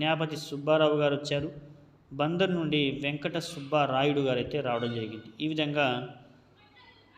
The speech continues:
మొదటి కాంగ్రెస్ సమావేశంలో పాల్గొన్నటువంటి ఆంధ్రులు వీరంతా. జాతీయ కాంగ్రెస్ రెండవ సమావేశం జరిగినటువంటి ప్రాంతము కోల్కతా అండి. ఓకేనా? రైట్, ఇంతటితో ఈ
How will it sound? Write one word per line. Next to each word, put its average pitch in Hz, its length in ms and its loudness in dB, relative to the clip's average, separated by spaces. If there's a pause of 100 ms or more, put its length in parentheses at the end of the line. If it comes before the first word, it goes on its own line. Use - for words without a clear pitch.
(420)
మొదటి 160 320 2
కాంగ్రెస్ 156 380 0
సమావేశంలో 160 640 -2 (120)
పాల్గొన్నటువంటి 143 640 0 (120)
ఆంధ్రులు 147 380 0
వీరంతా. 135 380 -4 (1000)
జాతీయ 160 440 2 (120)
కాంగ్రెస్ 185 440 -2
రెండవ 160 240 4 (100)
సమావేశం 151 460 -2 (100)
జరిగినటువంటి 143 540 -2
ప్రాంతము 156 460 -2 (760)
కోల్కతా 156 520 0
అండి. 110 140 -10 (180)
ఓకేనా? 196 260 -4 (480)
రైట్, 131 220 -2 (200)
ఇంతటితో 175 360 0 (840)
ఈ 156 40 -6